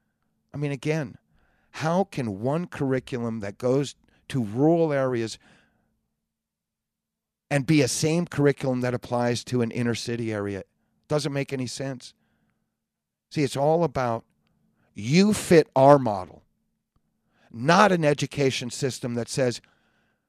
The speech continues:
"We're gonna create models that help you find your niche student."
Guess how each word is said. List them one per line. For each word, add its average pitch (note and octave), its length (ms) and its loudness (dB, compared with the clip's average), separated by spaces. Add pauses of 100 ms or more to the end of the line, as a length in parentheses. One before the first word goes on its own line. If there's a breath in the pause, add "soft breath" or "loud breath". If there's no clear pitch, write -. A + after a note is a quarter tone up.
(220)
"We're B2+ 220 2
gonna F3 180 0
create C3 400 -4
models A2+ 380 -6
that A2+ 160 -8
help B2+ 400 -4 (180)
you C3 440 2
find A#2 460 -6
your G#2+ 180 -6
niche G#2 400 -10 (240)
student." B2 580 -6